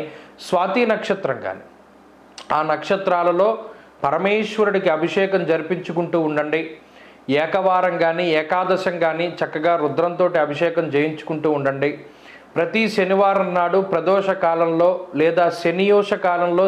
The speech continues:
శనిహోరా సమయంలో, అంటే సూర్యోదయ సమయంలో కానీ సూర్యాస్తమ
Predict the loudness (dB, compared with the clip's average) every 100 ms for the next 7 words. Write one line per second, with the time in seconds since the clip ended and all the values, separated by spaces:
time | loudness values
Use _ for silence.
0 | 2 0 2 2 4 2 0 -2 -2 -4
1 | -4 -4 0 -2 -2 -10 -18 -20 -10 0
2 | 2 4 4 4 4 2 2 2 2 4
3 | 2 2 2 0 -2 0 2 2 0 -2
4 | -2